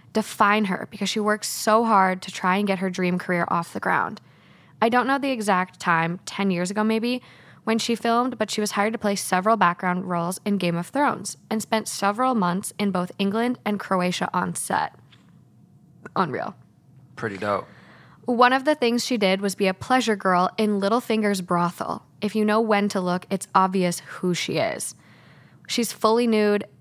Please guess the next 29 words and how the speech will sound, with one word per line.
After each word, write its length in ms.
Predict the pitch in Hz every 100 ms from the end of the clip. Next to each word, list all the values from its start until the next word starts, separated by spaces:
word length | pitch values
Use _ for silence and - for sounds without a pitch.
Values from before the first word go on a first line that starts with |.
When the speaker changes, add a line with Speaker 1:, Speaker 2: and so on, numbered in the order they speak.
| -
Speaker 1:
and 160 | 196
implied 520 | 190 185 - 196 196
sexual 300 | 190 202 220
activity 380 | 196 - 190 180
with 140 | 185 180
another 320 | 175 165 -
girl. 340 | - - - - _ - - - - -
Two 160 | 277
of 100 | 247
my 120 | 226
friends 260 | 208 208 196
saw 220 | - 190
this 240 | 180 180 -
and 100 | 196
asked 360 | 202 254 277 -
her. 220 | - 208 -
She 180 | - 208
said 220 | 185 185
yes. 400 | 185 - - - - - - - -
Now 180 | 220 220
it's 120 | 226 -
spread 260 | - 226
around 180 | 254 269
my 140 | 269
friend 260 | 247 220 202
group 220 | 196 202
like 120 | 196
a 60 | 185
wildfire. 600 | 180 175 175 - - 226